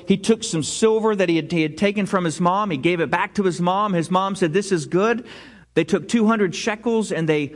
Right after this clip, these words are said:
they built an idol. And so, so essentially Micah, Micah built his own church and installed, excuse me, one of his sons as priest. And, and he looked at this church and he said, "You know, I've got everything I need, but, but you know, my neighbors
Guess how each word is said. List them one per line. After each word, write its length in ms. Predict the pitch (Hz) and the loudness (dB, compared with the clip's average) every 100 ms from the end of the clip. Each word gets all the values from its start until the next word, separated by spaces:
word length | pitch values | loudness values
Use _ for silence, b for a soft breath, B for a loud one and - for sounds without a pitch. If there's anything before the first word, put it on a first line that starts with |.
| - | -10
they 140 | - 151 | 0 0
built 420 | 123 170 202 - | 2 2 2 0
an 140 | 151 - | -4 0
idol. 480 | 170 190 208 214 208 B B B B B | 0 2 0 0 -2 B B B B B
And 160 | 170 | -4
so, 380 | 170 190 180 175 - | 0 2 2 0 -8
so 240 | - 185 | 0 2
essentially 480 | 180 185 240 233 190 | 2 2 0 2 2
Micah, 440 | 170 180 220 220 165 | 4 2 0 -2 0
Micah 420 | 170 226 233 190 | 2 0 0 0
built 340 | 156 214 180 | 4 2 2
his 200 | 170 156 - | 0 0 0
own 280 | 196 233 | 2 2
church 640 | 226 185 147 196 - - - _ _ _ - | 0 2 2 0 -6 -14 -16 _ _ _ -4
and 120 | 170 | 0
installed, 800 | 175 170 - 190 208 196 165 - _ _ _ _ - _ | 0 -2 0 2 2 0 -6 -14 _ _ _ _ -20 _
excuse 260 | - - 180 | -16 -2 0
me, 80 | 151 | 2
one 180 | 165 180 | 2 2
of 60 | |
his 200 | 165 - | 0 -2
sons 420 | - 208 240 226 | 0 0 2 0
as 120 | 208 208 | 0 -4
priest. 600 | - 165 202 - - - B B B B B - | -2 0 0 -4 -10 -18 B B B B B -2
And, 300 | 185 185 185 - | 0 0 -4 -2
and 160 | 180 180 | 0 4
he 180 | 196 | 4
looked 280 | 190 233 - | 4 0 0
at 100 | 247 | 0
this 160 | 202 196 | 0 -2
church 320 | 247 240 240 | 0 0 0
and 60 | 190 | -2
he 40 | |
said, 260 | 170 185 165 | 2 0 2
"You 120 | 180 | 2
know, 480 | 226 220 160 156 B B B | 4 2 0 -2 B B B
I've 160 | 170 185 | -2 2
got 140 | 202 | 2
everything 480 | 240 320 247 254 220 | 2 0 0 2 2
I 60 | 190 | 4
need, 420 | 208 233 214 151 | 4 4 2 2
but, 480 | 175 - - - - | 2 0 -8 -18 -10
but 120 | 165 | 0
you 60 | |
know, 100 | 240 | 2
my 160 | 226 233 | 4 2
neighbors 800 | 220 240 311 214 165 156 - | 4 4 4 2 0 -2 -6